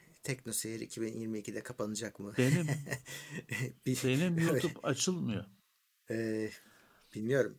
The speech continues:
Speaker 1: S-, senin bağla-, e, şeyinde bir sorun yok şu. Veya senin aslında görüntün de
Speaker 2: Yok, yok.
Speaker 1: donuyor bugün. Biraz fa-, e, ekstra şey, sesinde
Speaker 2: Ne
Speaker 1: hiçbir sorun
Speaker 2: bileyim.
Speaker 1: yok da görüntün de
Speaker 2: Bilgisayarda
Speaker 1: donuyor.
Speaker 2: bir, bilgisayarın şeyi tuttu.
Speaker 1: Evet, evet.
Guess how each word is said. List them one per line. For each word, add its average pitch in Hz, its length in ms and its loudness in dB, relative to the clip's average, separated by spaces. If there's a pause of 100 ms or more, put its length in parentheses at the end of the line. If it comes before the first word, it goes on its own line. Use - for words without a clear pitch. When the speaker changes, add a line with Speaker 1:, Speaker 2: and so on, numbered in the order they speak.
Speaker 1:
S-, - 220 -4 (100)
senin 110 460 0
bağla-, 110 340 0
e, 117 80 -8
şeyinde 113 560 0
bir - 60 -8
sorun 117 280 -4
yok 156 220 -4
şu. - 120 -14 (380)
Veya 139 240 8
senin 175 180 8
aslında 196 280 8
görüntün 147 260 8
de - 20 10
Speaker 2:
Yok, 175 80 12
yok. 147 80 8
Speaker 1:
donuyor 117 280 4
bugün. 120 200 0
Biraz 127 340 4 (460)
fa-, 131 240 6
e, 127 160 8
ekstra 135 680 4
şey, 135 220 4
sesinde 110 360 4
Speaker 2:
Ne 151 40 8
Speaker 1:
hiçbir 143 140 2
sorun 156 160 6
Speaker 2:
bileyim. 185 100 4
Speaker 1:
yok - 80 -2
da 147 60 2 (400)
görüntün 127 240 8
de - 40 0
Speaker 2:
Bilgisayarda 165 440 8
Speaker 1:
donuyor. 196 160 8
Speaker 2:
bir, 139 200 4
bilgisayarın 160 800 4
şeyi 120 680 4
tuttu. - 420 -2
Speaker 1:
Evet, 131 240 8
evet. 127 300 6